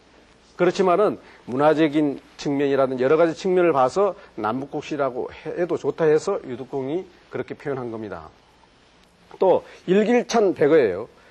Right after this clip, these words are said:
그 다음에 헌덕왕 사 년, 팔백십이 년에도 급찬 숭정을 사신으로 하여 북국에 보냈다. 이 칠백구십 년과 팔백십이 년의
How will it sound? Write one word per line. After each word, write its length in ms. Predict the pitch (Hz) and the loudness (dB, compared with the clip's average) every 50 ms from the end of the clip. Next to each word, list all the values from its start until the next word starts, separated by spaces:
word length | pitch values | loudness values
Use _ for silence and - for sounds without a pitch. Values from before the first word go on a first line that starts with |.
| _ _ | _ _
그 80 | - 165 | 0 4
다음에 400 | 190 196 196 208 202 180 139 - - - - | 4 6 6 6 4 4 2 -4 -10 -2 0
헌덕왕 520 | 214 226 233 220 233 226 226 214 190 - - - - _ _ _ _ _ _ _ | 2 2 4 4 4 6 4 4 2 0 -6 -12 -20 _ _ _ _ _ _ _
사 180 | - - 151 | 0 2 2
년, 220 | 156 160 156 - - | 2 2 -2 -4 -4
팔백십이 540 | - 165 156 170 156 - - 190 180 165 160 | -6 -4 -2 -2 -4 -4 -6 -6 -4 -2 0
년에도 500 | 156 156 147 143 131 175 202 202 - - - - - _ _ | 0 0 0 0 0 0 -2 -2 -4 -8 -16 -20 -20 _ _
급찬 520 | - 220 - - - 247 233 208 185 165 - | -2 -2 -2 -2 0 0 2 2 0 -4 -8
숭정을 520 | - - 220 202 190 185 196 190 185 165 | -6 -2 0 0 2 2 2 0 0 -2
사신으로 460 | - - 165 165 151 165 170 165 147 | 0 0 0 0 0 -2 -4 -4 -4
하여 260 | 135 143 156 175 190 - - - - _ _ _ | -2 0 0 0 -2 -4 -10 -20 -20 _ _ _
북국에 360 | - 160 147 - 170 190 208 | -12 -12 -8 -2 2 2 2
보냈다. 400 | 190 - 123 107 104 - - 87 - - - _ _ _ _ _ _ _ _ _ _ _ _ _ _ _ _ _ _ _ | 2 0 -4 -10 -10 -10 -14 -14 -14 -16 -20 _ _ _ _ _ _ _ _ _ _ _ _ _ _ _ _ _ _ _
이 360 | 165 170 170 160 139 113 - - - - - - _ _ _ | -4 -2 0 0 0 -2 -4 -8 -14 -20 -20 -20 _ _ _
칠백구십 600 | - - 233 233 233 240 240 - 214 190 226 220 | -8 -4 0 2 4 2 2 0 -2 0 2 4
년과 400 | 208 208 196 202 196 208 180 135 | 4 4 4 4 4 4 4 4
팔백십이 800 | - - - 214 202 202 202 - - - - 226 196 156 165 175 | 2 0 -2 2 2 2 2 2 -2 -6 -6 -4 0 2 2 4
년의 440 | 180 180 175 180 175 151 110 - | 4 4 4 4 2 2 0 -4